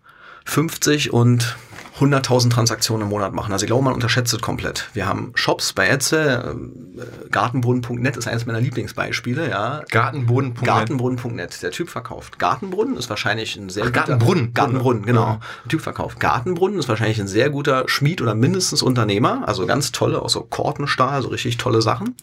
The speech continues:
Speaker 1: Äh, kostet so ein Gartenbrunnen auch zwischen tausend und dreitausend Euro. Edelstahlbrunnen, was man sich so vorstellen kann. Wenn der am Ende des Jahres hundert, zweihundert, dreihundert Brunnen über Etzel verkauft, ist allen geholfen.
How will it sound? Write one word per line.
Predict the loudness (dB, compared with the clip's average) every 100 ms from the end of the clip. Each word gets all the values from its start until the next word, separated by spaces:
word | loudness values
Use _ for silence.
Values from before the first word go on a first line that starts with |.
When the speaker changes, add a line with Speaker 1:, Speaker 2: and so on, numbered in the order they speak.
| -12 -12 -12 -6
Speaker 1:
Äh, | 0 2 2
kostet | 0 2
so |
ein | 2
Gartenbrunnen | 4 2 2 2
auch | 0 0
zwischen | 0 0
tausend | 2 2 2
und | 2
dreitausend | 2 0 0 -2 0
Euro. | 2 4 2 0
Edelstahlbrunnen, | -2 -2 0 -2 0 2 2
was | 2
man |
sich | 0
so | -2
vorstellen | -4 -2 -2 0
kann. | 0 -2 -4 -12 -20 -18 -18 -20 _ _ _
Wenn | 2 4
der | 4
am | 4
Ende | 4 4
des | 2
Jahres | 2 2 2 0 -4 0
hundert, | 0 2 0 0
zweihundert, | -2 0 2 2 2
dreihundert | 2 2 2
Brunnen | 2 4
über | 4
Etzel | 4 2 -2
verkauft, | -2 -4 -6 -8 -10 -2
ist | -2 -2
allen | 0 2 2
geholfen. | 2 2 0 -2 -10